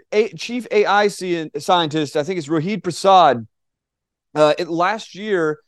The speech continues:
displayed Alexa's new ability to basically learn and emulate the voice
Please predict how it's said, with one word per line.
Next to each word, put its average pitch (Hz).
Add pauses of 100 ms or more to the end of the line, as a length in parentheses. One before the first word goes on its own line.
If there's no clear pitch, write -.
(360)
displayed 190
Alexa's 180
new 190
ability 160 (320)
to 185 (320)
basically 214 (120)
learn 247
and 180
emulate 226
the 160
voice 196